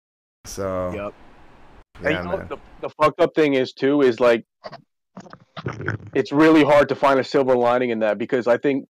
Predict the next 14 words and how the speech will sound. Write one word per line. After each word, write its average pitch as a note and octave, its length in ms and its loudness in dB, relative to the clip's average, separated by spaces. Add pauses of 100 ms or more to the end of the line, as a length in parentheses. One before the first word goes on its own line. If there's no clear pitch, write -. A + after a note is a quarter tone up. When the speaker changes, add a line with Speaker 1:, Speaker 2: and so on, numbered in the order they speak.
(120)
Speaker 3:
deep C#3 240 -4
down B2+ 240 0
we B2 100 0
all A#2+ 180 4
know A#2 220 2
that, G#2+ 240 -2
that A#2+ 260 2 (840)
even D3+ 300 2
if, C#3+ 160 0 (220)
like, A#2+ 240 -2 (360)
on C3 120 -2
a A2+ 40 -4
sliding C3+ 380 2
scale, B2+ 460 2